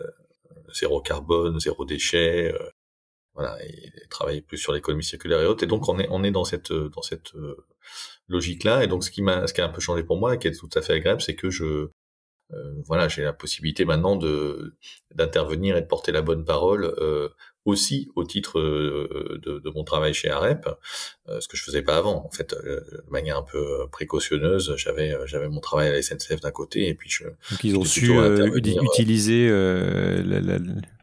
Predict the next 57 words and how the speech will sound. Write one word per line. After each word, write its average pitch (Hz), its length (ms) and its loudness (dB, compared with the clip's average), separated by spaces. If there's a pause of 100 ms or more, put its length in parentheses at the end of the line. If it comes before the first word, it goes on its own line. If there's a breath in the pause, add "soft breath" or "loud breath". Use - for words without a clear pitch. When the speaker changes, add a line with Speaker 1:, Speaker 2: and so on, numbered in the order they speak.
(380)
Speaker 2:
plus 131 220 4
de 113 80 4
tes - 120 0
compétences, 98 540 0
dirons-nous. 82 260 -8 (920)
Speaker 1:
Oui, 147 160 4
de, 85 120 2
donc, 80 360 0
euh, 78 120 2
d'u-, 80 240 -2
d'une 87 240 -4
part, - 160 2
ça, 76 160 0
ça 76 140 -2
permet 78 340 0
effectivement 80 400 -4
de, 76 100 -2
alors - 380 -8
je - 40 -6
fais 73 120 -2
pas, - 320 -2
je - 60 -10
suis - 60 -12
pas - 120 2
à - 80 -2
cent - 180 0
pour 80 160 -2
cent 92 160 0
sur - 140 -4
la - 80 -2
question - 340 -6
de 76 140 -2
transition 73 420 -4
environnementale 71 500 0
parce - 140 -10
que - 100 -14
c'est - 140 -10
pas, - 260 -10 (440 loud breath)
c'est - 100 -18
pas - 80 -2
possible. 120 400 -2
Il 82 60 -10
y - 20 -10
a - 20 -8
un 73 40 -8
petit - 160 -16
peu 82 120 -4
de, - 240 -8
de 78 120 -6
travail 76 400 0
de, 69 340 -2 (720)
de, 76 160 -4
de, 76 220 -4
de 78 160 -8
gestion 82 640 0
et 71 80 -2
de, 73 420 -4